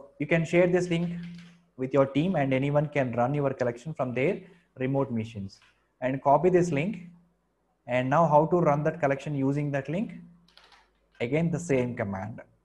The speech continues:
newman run and install specifying the exported file location. This time we have to specify the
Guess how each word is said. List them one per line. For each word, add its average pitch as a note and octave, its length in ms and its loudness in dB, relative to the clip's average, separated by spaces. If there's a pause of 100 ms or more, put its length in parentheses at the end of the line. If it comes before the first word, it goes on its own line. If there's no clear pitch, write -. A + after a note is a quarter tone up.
(140)
newman D3 800 0 (560)
run C#3 420 0 (260)
and C#3+ 180 0
install E3+ 420 4
specifying D3+ 640 0
the D#3 100 2
exported C#3 520 -2
file C3 180 4
location. C3+ 520 -2
This C3+ 180 -2
time E3 260 0
we D3 60 -2
have B2+ 180 -2
to C#3+ 80 -4
specify B2 520 -4
the F#3 240 2